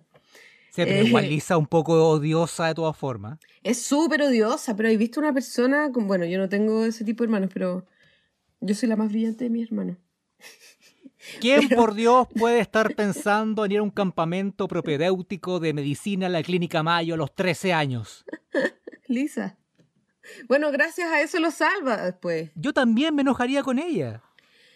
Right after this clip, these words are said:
Speaker 2: No, pero claro, pero te digo que, por ejemplo, me, me quedo con esa sensación porque después en el momento en que Bart está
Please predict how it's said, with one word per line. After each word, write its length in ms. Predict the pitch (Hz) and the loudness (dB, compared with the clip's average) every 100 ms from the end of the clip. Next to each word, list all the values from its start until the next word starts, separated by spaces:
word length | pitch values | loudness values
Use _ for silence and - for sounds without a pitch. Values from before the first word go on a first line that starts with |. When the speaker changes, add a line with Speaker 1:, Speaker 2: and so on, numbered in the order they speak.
| _ - - | _ -16 -2
Speaker 2:
No, 220 | 240 254 | 0 2
pero 160 | 233 | 0
claro, 260 | 226 269 214 | 2 0 2
pero 140 | 196 | 0
te 80 | 202 | 0
digo 280 | 240 269 277 | 0 0 0
que, 140 | 247 | 0
por 100 | 220 220 | 0 -2
ejemplo, 360 | 269 254 277 | 0 0 2
me, 200 | 254 220 214 | 2 2 0
me 140 | 214 | 2
quedo 160 | 233 247 | 2 2
con 100 | 269 | 2
esa 160 | 269 | 2
sensación 720 | 262 269 240 220 - 240 285 285 | 2 2 2 -2 2 2 2 0
porque 420 | 240 220 220 - | -4 2 0 2
después 360 | 202 214 233 269 | -2 0 0 4
en 140 | 269 | 4
el 80 | 247 | 4
momento 400 | 226 220 233 269 | 4 2 2 2
en 160 | 269 233 | 0 2
que 420 | 233 220 214 208 | 2 4 2 2
Bart 280 | 208 233 254 | 0 0 -4
está 920 | 233 220 214 220 226 220 220 208 | -4 0 2 2 2 0 0 -2